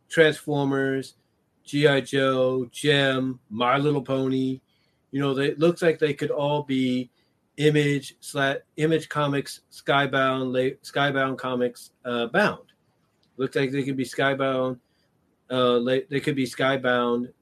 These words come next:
uh, <laughs> bound, if you will, you know, under the Image Comics, um, roof of the house, if you will. In other words, they could be moving from the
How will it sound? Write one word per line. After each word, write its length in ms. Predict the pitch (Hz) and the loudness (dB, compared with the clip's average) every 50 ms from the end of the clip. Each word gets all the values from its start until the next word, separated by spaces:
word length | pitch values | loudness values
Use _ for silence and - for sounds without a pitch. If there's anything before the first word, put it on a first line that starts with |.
| _ _ _ _ _ _ | _ _ _ _ _ _
uh, 320 | 127 123 120 117 113 117 117 | -4 -2 0 0 0 -2 -4
<laughs> 20 | |
bound, 540 | 117 110 107 139 143 135 143 - 127 127 139 | -6 -2 2 2 6 6 6 6 6 4 0
if 160 | 147 131 - | -4 -4 -2
you 100 | 135 127 | -2 2
will, 340 | 120 120 117 113 113 113 - _ _ _ _ _ _ _ _ _ _ | 2 2 2 2 0 -4 -8 _ _ _ _ _ _ _ _ _ _
you 140 | - 135 135 | -2 -2 0
know, 100 | 135 131 | 0 0
under 220 | 135 131 127 135 131 | -2 -2 0 0 0
the 160 | 131 135 131 | 0 0 0
Image 300 | 127 127 131 123 - - | 0 0 0 -2 -4 -4
Comics, 460 | 135 127 123 120 120 117 - - - - | -2 0 2 2 2 0 -2 -8 -12 -10
um, 460 | 127 117 110 110 110 107 107 117 120 - _ _ _ _ _ | -8 -6 -6 -6 -6 -6 -8 -10 -14 -18 _ _ _ _ _
roof 380 | 113 147 185 165 - - - _ - | 6 6 6 6 6 0 -8 _ -10
of 140 | 123 120 117 | -4 -2 -2
the 120 | 117 113 | -2 0
house, 440 | 110 160 165 - - - - - - _ | 2 0 0 0 -2 -8 -16 -20 -20 _
if 140 | - - 127 | -16 -12 -10
you 80 | 120 | -8
will. 240 | 110 113 101 92 - _ _ _ _ _ _ _ _ - | -6 -6 -8 -10 -14 _ _ _ _ _ _ _ _ 0
In 80 | 139 170 | 4 4
other 140 | 180 180 | 6 8
words, 160 | 175 170 160 143 | 10 8 8 8
they 120 | 180 170 | 6 4
could 120 | 175 175 | 4 2
be 80 | 156 165 | 2 6
moving 380 | 165 170 185 180 175 175 165 151 | 8 10 10 10 10 8 6 6
from 200 | 160 156 147 143 | 2 2 2 2
the 300 | 143 139 135 131 127 | 0 0 0 -2 -4